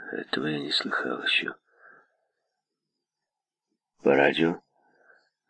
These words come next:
сообщали про Аделаиду и Сидней. Ну, радио всегда сообщает с запозданием дня на три. Стараются потянуть, ведь начнется паника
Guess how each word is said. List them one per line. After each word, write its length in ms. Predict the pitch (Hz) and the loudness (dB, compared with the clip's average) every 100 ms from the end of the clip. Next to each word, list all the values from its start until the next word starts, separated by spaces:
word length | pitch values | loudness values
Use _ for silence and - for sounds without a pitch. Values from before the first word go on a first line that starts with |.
| - | -8
сообщали 600 | - - 67 - - 69 76 | -2 2 4 6 6 4 2
про 320 | - 69 69 | 4 4 4
Аделаиду 640 | - - 80 69 69 71 | 2 2 6 6 6 6
и 80 | 78 | 6
Сидней. 560 | - - 120 107 - - - - - - _ _ - - | 6 4 2 0 -8 -10 -20 -20 -20 -20 _ _ -10 -4
Ну, 160 | - | -2
радио 360 | 151 131 110 92 | 2 4 4 4
всегда 380 | - - 80 67 | 4 2 2 0
сообщает 640 | - 64 - - - - | 0 0 2 2 0 -4
с 120 | - | -4
запозданием 800 | - - 135 123 120 - - - | -2 0 0 0 0 0 -4 -4
дня 200 | - 117 | -4 -2
на 200 | 110 101 | 0 0
три. 260 | - - - - - - _ _ _ _ _ _ - - - - - - - - | 0 -2 -4 -6 -12 -18 _ _ _ _ _ _ -20 -20 -20 -20 -20 -20 -20 -14
Стараются 600 | - - - 139 107 - | -10 2 6 6 6 4
потянуть, 960 | - 90 - 82 117 131 143 - - - _ _ _ _ _ _ _ _ _ _ _ _ _ - | 2 2 2 6 6 4 0 -6 -6 -6 _ _ _ _ _ _ _ _ _ _ _ _ _ -2
ведь 200 | - - | -2 0
начнется 540 | 62 - 80 82 - | 2 4 4 4 2
паника 580 | 76 92 95 92 - 78 | 6 8 8 6 0 -4